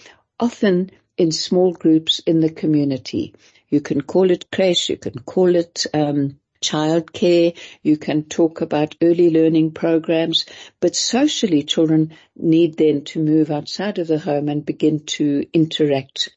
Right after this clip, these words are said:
with a bro-, broader social group, and the learning components of that are crucial. Now, that has historically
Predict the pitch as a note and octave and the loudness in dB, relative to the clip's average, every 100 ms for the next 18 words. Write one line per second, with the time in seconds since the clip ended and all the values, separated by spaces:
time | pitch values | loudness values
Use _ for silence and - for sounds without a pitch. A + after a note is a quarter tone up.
0 | - D#3 D3+ D#3 C#3+ C#3 - D3 D3 D3 | -4 -2 -2 -2 0 -2 0 0 0 0
1 | - C#3+ - C#3+ C#3+ D3 C#3 C3+ - D#3 | 0 0 0 -2 -2 0 0 -2 -4 0
2 | D#3 D3 D3 - _ _ D#3+ D#3+ D#3+ F#3 | 2 2 -2 -4 _ _ -2 0 2 2
3 | A3 A3 G#3 G3 E3+ E3 D#3+ E3+ D#3 D3 | 2 0 -2 -4 -4 -6 -4 0 2 0
4 | A2 - - _ - - _ D#3+ D#3 - | -2 -6 -12 _ -20 -20 _ -2 -2 -2
5 | D3 D#3 D#3 - C3 B2+ - - D#3+ - | -2 -2 -4 -8 -8 -8 -6 -2 -2 -2
6 | - - - - - - F#3 G3 B3+ E4+ | -6 -8 -20 -20 -10 -2 -2 0 0 0
7 | D4+ - G#3 G#3 - F#3+ G3+ F#3+ - E3 | -2 0 0 0 0 2 2 0 2 2
8 | D#3 D#3 | 2 -2